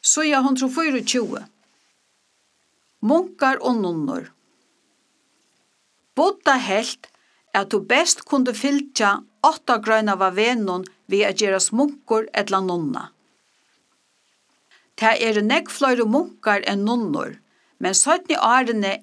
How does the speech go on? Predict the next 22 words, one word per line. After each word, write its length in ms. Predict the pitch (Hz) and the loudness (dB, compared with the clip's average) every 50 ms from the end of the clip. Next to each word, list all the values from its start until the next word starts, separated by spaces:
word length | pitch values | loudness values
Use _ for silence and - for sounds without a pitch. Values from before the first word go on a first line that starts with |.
| _ _ - | _ _ -4
er 140 | 208 208 208 208 | -2 -2 -2 -2
talið 500 | - 233 233 240 254 269 240 - - - | -2 0 2 4 4 2 2 0 -2 -2
av 80 | 190 202 | -2 0
nunnum 460 | 220 254 269 254 226 196 190 196 - 160 160 | 0 2 2 2 0 0 -4 -6 -4 -2 -2
vaksin 440 | 233 226 - - - - 180 170 165 | -2 -2 0 -2 -2 -2 0 -2 0
neka. 460 | 165 165 160 - - - - - - - _ _ _ _ _ _ _ _ _ _ _ _ _ _ _ _ _ _ _ _ _ _ _ _ - | 0 0 -2 -2 -6 -10 -10 -10 -12 -14 _ _ _ _ _ _ _ _ _ _ _ _ _ _ _ _ _ _ _ _ _ _ _ _ -2
Tey 200 | 269 254 277 285 | 0 0 2 2
fara 260 | 285 285 269 262 262 | 2 2 2 2 0
tulja 460 | 262 262 - 349 381 381 330 285 269 - | 0 0 0 0 0 2 2 0 0 0
upp 300 | - 285 277 - - - | -2 -4 -4 -4 -2 -2
at 140 | 202 196 196 | -2 0 0
biðja 400 | 247 269 269 269 247 233 226 - - | 0 0 0 0 0 0 -2 -2 -2
og 100 | - 190 196 | -4 -6 -4
meditera 840 | 202 196 190 - 190 190 - 220 240 247 254 247 226 214 214 214 220 | -6 -6 -6 -8 -10 -6 -2 0 0 0 0 0 0 0 0 0 -2
við 160 | 196 202 208 - | -2 -2 -2 0
eina 220 | 220 208 196 196 | 0 -2 -2 -2
standmynd 720 | - - - 220 233 247 233 214 - - 190 185 180 - - | -2 0 2 2 0 0 -2 -6 -8 -8 -6 -6 -4 -4 -4
av 140 | 165 160 - | -6 -4 -4
Buddha. 460 | 202 - - - _ - 120 - - - _ _ _ _ _ _ _ _ _ _ _ _ _ _ _ _ _ _ - | -6 -8 -8 -8 _ -6 -6 -6 -6 -12 _ _ _ _ _ _ _ _ _ _ _ _ _ _ _ _ _ _ -2
Síðan 480 | - - - 320 349 339 311 277 262 254 240 | 0 0 0 0 0 2 2 2 2 2 0
rudda 400 | 277 320 294 - - 233 226 214 | 0 -2 -2 -2 -2 -2 -2 -2
tey 380 | - 214 214 220 254 285 285 | -2 -2 0 0 0 -2 -6